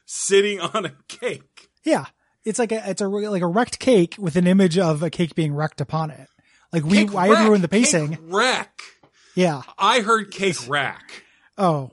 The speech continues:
Speaker 2: well, I don't, I don't have one cake, let alone many cakes that would necessitate an entire rack.
Speaker 1: Hey, you did a Wayne's World joke, Gary.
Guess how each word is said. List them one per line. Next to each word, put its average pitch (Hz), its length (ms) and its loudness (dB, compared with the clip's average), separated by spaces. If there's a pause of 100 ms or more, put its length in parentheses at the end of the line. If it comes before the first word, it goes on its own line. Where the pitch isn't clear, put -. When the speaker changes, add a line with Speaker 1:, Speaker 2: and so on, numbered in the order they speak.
Speaker 2:
well, 240 100 4
I - 20 6
don't, 294 140 6
I 220 120 4
don't 226 200 6
have 170 180 2
one 202 180 6
cake, 156 240 -2
let 170 100 -2
alone 170 220 0
many 180 180 2
cakes 151 280 -6
that 156 80 -8
would 147 80 -8
necessitate 147 480 -4
an 135 60 -6
entire 135 320 -6
rack. 139 460 -10 (340)
Speaker 1:
Hey, 277 200 -6
you 180 220 -10
did 233 120 -10
a 247 60 -8
Wayne's 294 260 -10
World 139 220 -8
joke, 104 240 -12
Gary. 120 360 -10